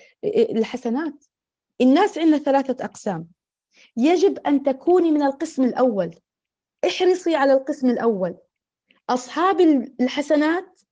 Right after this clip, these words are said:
فقط. القسم الأول الحسنات، ليس لهم سيئات، لأنهم كانوا فعلًا يأتوا بمكفرات للذنوب، مثلًا صابرين على طاعة الله، صابرين على المعصية، صابرين على أقدار الله. فالحسنات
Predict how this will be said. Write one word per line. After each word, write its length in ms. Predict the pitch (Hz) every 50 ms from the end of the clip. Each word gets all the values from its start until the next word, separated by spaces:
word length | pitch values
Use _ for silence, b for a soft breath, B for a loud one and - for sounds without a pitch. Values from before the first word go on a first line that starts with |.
| _ _ _ _
فقط. 500 | _ - 294 285 285 - 247 233 - - _ - _ _ _
القسم 300 | - - 269 269 - 247
الأول 380 | 240 220 - 262 311 349 466 453
الحسنات، 640 | 381 - - 403 - 370 320 294 220 196 - - _ _ _ _ _ _ _ _ _ _ _ b b b
ليس 320 | b 285 392 427 440 - 392
لهم 240 | 370 359 349 339 320
سيئات، 640 | 320 320 294 254 240 254 - 233 208 208 - _ _ _ _ _ _ _ _ _ _ _ _ _ _ -
لأنهم 360 | - 247 269 311 320 330 302 294
كانوا 280 | 302 349 359 349 320 330
فعلًا 280 | 330 - 320 269 277 254
يأتوا 360 | 254 277 311 - - - 247
بمكفرات 800 | 254 269 269 269 - 294 269 277 - 269 262 269 277 277 277
للذنوب، 720 | 247 247 233 190 185 233 233 254 277 269 254 247 208 240 - _ _ _ _ _ _ _ _ _ _ _ -
مثلًا 420 | 247 302 330 330 285 262 247 247 240
صابرين 440 | 240 - 254 247 220 240 262 254
على 120 | 226 196 233
طاعة 260 | 226 240 233 226 226 -
الله، 240 | 233 226 233 233 233
صابرين 380 | 226 - 220 202 220 247 240
على 180 | 220 220 240 233
المعصية، 480 | 233 226 240 220 233 226 - 233 220
صابرين 560 | 220 - 226 214 214 214 190 208 226 269 269 247
على 140 | 220 247 -
أقدار 280 | 240 - 226 220 240 233
الله. 200 | 226 226 233 233 B B B B B B _
فالحسنات 1800 | - 254 240 233 - - - - - - - - - 233 226 220 220 214 - - 226 220 - - 262 269 285 277 294 339 381 403 403 - _